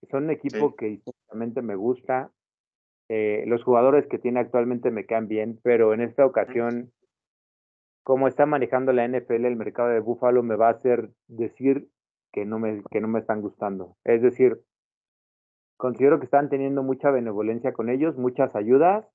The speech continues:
Speaker 1: con todo el tema
Speaker 2: Sí.
Speaker 1: de Damar Hamlin, de reubicarlos de estadio cuando estuvo el tema de la nevada, de
Speaker 2: Sí, sí, sí.
Speaker 1: modificar una regla en playoffs porque ellos perdieron un partido de tiroteo contra los Chiefs.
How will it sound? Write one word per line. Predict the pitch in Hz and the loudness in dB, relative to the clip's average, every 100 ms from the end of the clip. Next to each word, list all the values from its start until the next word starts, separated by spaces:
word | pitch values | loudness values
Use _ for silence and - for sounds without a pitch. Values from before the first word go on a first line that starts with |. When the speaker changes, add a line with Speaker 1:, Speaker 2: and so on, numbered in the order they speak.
| _ | _
Speaker 1:
con | 107 104 | -10 -2
todo | 123 | 0
el | 120 | 2
tema | 123 123 | 2 2
Speaker 2:
Sí. | 113 | 2
Speaker 1:
de | |
Damar | 104 104 107 113 - | 2 0 0 -2 -6
Hamlin, | 127 127 123 123 | -8 0 2 2
de | 113 107 | 0 0
reubicarlos | 107 104 104 120 120 107 | 0 -2 2 2 2 -2
de | 104 | -4
estadio | - 117 113 | -2 -2 -2
cuando | 110 101 101 101 98 - | -4 -6 -4 -2 -4 -6
estuvo | 98 - 120 110 | -10 -6 -2 0
el | 104 | 0
tema | 113 110 | -2 -2
de | 104 | -2
la | 107 | -2
nevada, | 113 135 139 143 151 - _ _ _ _ | 2 6 6 6 4 -4 _ _ _ _
de | 123 | -6
Speaker 2:
Sí, | |
sí, | |
sí. | 120 | 0
Speaker 1:
modificar | 120 120 127 131 | 0 0 2 2
una | 135 - _ _ | 2 -6 _ _
regla | 131 123 | -2 0
en | 113 | 0
playoffs | 120 120 123 120 - | -2 2 2 0 -6
porque | - 110 120 | -4 -4 0
ellos | 123 | -2
perdieron | 123 113 117 117 113 | -2 -2 0 0 -4
un | 113 | -4
partido | 113 117 120 | -2 -2 0
de | 113 | 0
tiroteo | 113 104 104 117 | 0 -6 -2 -2
contra | 110 110 104 | -2 -2 -2
los | 104 - | -4 -2
Chiefs. | 147 170 | 2 2